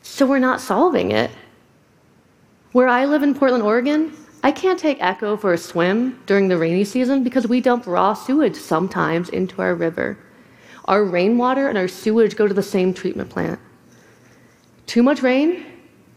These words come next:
overflows into the river. And Portland is not alone here.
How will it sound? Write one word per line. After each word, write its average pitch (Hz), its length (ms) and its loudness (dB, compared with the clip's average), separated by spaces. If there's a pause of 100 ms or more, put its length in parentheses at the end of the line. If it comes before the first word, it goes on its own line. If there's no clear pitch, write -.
(440)
overflows 233 520 2
into 226 160 0
the 208 80 2
river. 175 400 0 (720)
And 233 160 4
Portland 269 400 2
is 220 120 -2
not 202 200 2
alone 165 320 0
here. 160 320 -6